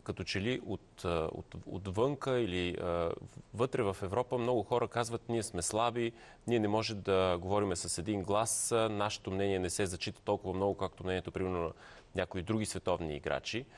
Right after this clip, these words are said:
А то не е верно. Европа е много силна.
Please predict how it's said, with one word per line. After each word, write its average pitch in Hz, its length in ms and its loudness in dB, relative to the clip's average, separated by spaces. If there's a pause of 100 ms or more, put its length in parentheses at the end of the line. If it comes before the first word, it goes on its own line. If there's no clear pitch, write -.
(420)
А 90 80 0
то 123 180 0
не 156 160 4
е 160 40 4
верно. 120 440 0 (380)
Европа 110 460 2
е 147 120 2 (560)
много 131 420 2
силна. 180 460 2